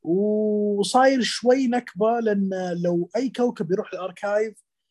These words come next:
إذا في مهمات مربوطة بالكوكب الفلاني، يا أنها بتختفي، يا أنها بيصير لها ريأساين بطريقة مختلفة تماما، أو طريقة بروسيس معين.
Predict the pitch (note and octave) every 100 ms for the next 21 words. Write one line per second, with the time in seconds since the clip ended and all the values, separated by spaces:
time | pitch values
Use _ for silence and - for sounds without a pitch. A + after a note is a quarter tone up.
0 | _ - F3+ F3+ B3 C4 A3+ G3+ G#3 A3
1 | F3+ - E3 D#3+ D#3 D3 C4+ C4+ A#3+ G#3
2 | B3 A#3+ G#3+ F#3 G#3+ F#3 D3+ D#3+ F3 _
3 | _ _ - F3+ A3 C4 A#3+ - B3+ -
4 | A3+ G3 A#3+ B3 A#3 _ _ _ - D#3
5 | G3 A#3+ A3+ A3 G3+ - G#3 E3 E3+ G#3+
6 | G#3 G3+ - G#3 A3+ G#3+ F3 F#3+ G#3 F#3
7 | F3 E3+ G#3 F#3+ E3+ E3+ E3+ C#3+ E3 G3
8 | _ _ _ - D#3+ E3 D#3+ F#3 F#3 F3+
9 | - F#3 F3 E3+ E3 D#3+ D3+ E3+ G3+